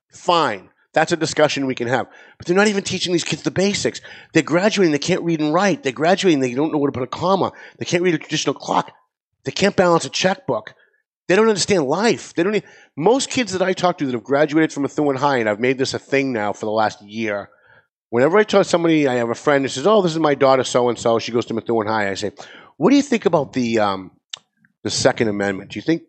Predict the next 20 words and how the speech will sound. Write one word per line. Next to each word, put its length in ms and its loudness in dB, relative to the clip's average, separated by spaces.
you 100 -8
think 240 -2
we 80 2
have 100 4
the 80 -4
right 240 -2
to 60 -14
carry 500 -2
firearm 440 2
to 80 -6
defend 360 -8
ourselves?" 480 -6
None 240 0
of 120 0
them 160 2
believe 340 -2
that. 340 -6
None 140 2
of 120 0
the, 100 0